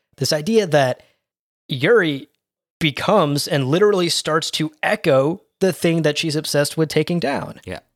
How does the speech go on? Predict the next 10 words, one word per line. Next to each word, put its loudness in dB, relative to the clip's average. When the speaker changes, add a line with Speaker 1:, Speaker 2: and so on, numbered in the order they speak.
Speaker 1:
She -4
echoes -4
Hammerhead's 0
own 2
words, 0
"I'm 0
gonna 2
show 2
them 2
fear." -8